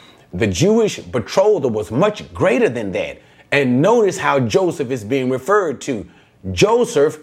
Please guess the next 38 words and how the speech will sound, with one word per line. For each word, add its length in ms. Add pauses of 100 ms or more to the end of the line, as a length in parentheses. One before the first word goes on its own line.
(240)
her 220
husband, 600 (360)
but 180
they 120
weren't 240
even 260
living 280
together. 560 (240)
Okay? 500 (100)
They 140
had 200
no 200
sexual 420
relation. 400 (180)
Mary 220
was 100
living 160
with 80
her 80
parents, 300
Joseph 140
living 180
with 80
her 80
parents. 180
But 140
notice 440
still 760
he 200
is 160
referred 540
to 200
as 480 (300)
her 200
husband. 720 (240)
That's 220
the 320
weight 640